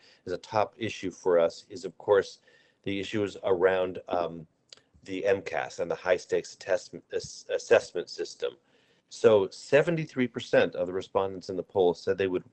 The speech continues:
support eliminating the graduation requirement tied to the M cas, and that instead relying on our state, strong state standards and the evaluation of local,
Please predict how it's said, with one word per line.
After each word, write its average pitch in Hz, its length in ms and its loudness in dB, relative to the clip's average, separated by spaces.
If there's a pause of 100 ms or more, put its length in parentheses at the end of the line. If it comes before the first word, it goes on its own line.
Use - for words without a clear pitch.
support - 680 2
eliminating 120 720 2
the 104 80 -6
graduation 95 720 0
requirement 90 580 -4 (120)
tied 92 480 2 (500)
to 104 100 -10
the 85 240 -8
M 87 160 2
cas, - 540 -8 (480)
and 82 180 -2
that 78 160 4
instead 98 600 4 (440)
relying 90 460 2
on 85 200 -2
our 76 160 0
state, 92 440 -6
strong 104 380 2
state - 300 -6
standards 131 680 4
and 90 120 -4
the 85 80 -2
evaluation 82 800 -2
of 101 240 -8
local, 78 500 -2